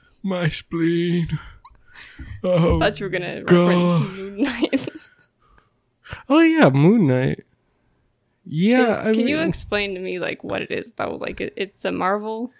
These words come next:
Speaker 1: Yeah.
Speaker 2: thing?
Speaker 1: Well, basically, you know how, like, all the Marvel movies are kind of part of the same thing, so you can't just jump in and watch one.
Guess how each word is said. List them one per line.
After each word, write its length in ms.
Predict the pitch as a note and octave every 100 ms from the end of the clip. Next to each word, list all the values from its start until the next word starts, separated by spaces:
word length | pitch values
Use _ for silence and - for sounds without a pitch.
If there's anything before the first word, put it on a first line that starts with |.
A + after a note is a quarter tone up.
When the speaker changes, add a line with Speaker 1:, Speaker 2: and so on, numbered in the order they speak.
| _ _ _ -
Speaker 1:
Yeah. 300 | C#3+ C#3 C3
Speaker 2:
thing? 300 | - G#3+ A3 A#3 _ _ - - -
Speaker 1:
Well, 480 | - E3 D#3 D3+ -
basically, 840 | E3+ F#3+ G#3 E3 C3 B2 A#2 D3 E3 C#4+ _
you 100 | -
know 140 | B3 C4+
how, 140 | C4
like, 420 | F3 C3+ B2+ - _ _
all 220 | C#3 C#3+
the 240 | C3+ A#2+ -
Marvel 380 | C3+ B2+ B2 B2+
movies 480 | B2+ B2 B2 B2 -
are 480 | A#2 G#2+ G2+ A2 -
kind 460 | - - A#2 A#2+ C3
of 120 | C3
part 280 | - C3+ C3+
of 60 | B2+
the 80 | A#2+
same 360 | C3 C3 B2+
thing, 360 | B2 C3+ C3 B2+
so 80 | B2+
you 160 | B2
can't 460 | B2 - D#3+ D#3 C#3
just 480 | C#3 C#3+ C3+ - C3+
jump 360 | C3+ C3+ C3
in 200 | C3+ C3+
and 160 | C3 A#2
watch 360 | B2+ B2+ B2 -
one. 460 | B2+ B2+ C3 C3